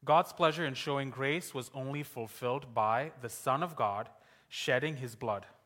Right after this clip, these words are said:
And by the way, grace is not an add-on. It's not, you know, the peas that come next to the steak. It's not the mashed potatoes on the side.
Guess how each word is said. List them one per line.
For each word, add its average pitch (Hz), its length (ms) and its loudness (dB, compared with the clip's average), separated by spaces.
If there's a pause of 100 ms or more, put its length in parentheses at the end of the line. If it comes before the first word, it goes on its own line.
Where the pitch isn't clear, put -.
(760)
And 131 140 -8
by 131 180 4
the 151 100 -2
way, 165 200 -2
grace 131 540 -4
is 120 220 -12
not 123 420 0
an 113 220 -10
add-on. 101 500 -4 (240)
It's - 160 -14
not, 131 460 0
you 131 80 -12
know, 123 100 -6
the 110 120 -12
peas 127 400 -12
that 107 200 -14
come 113 220 -8
next 107 200 -12
to 110 100 -14
the 101 100 -18
steak. - 380 -18 (420)
It's 135 160 -8
not 139 200 4
the 123 60 -4
mashed 120 320 -2
potatoes 110 440 -8
on 104 80 -12
the 98 60 -14
side. 98 340 -10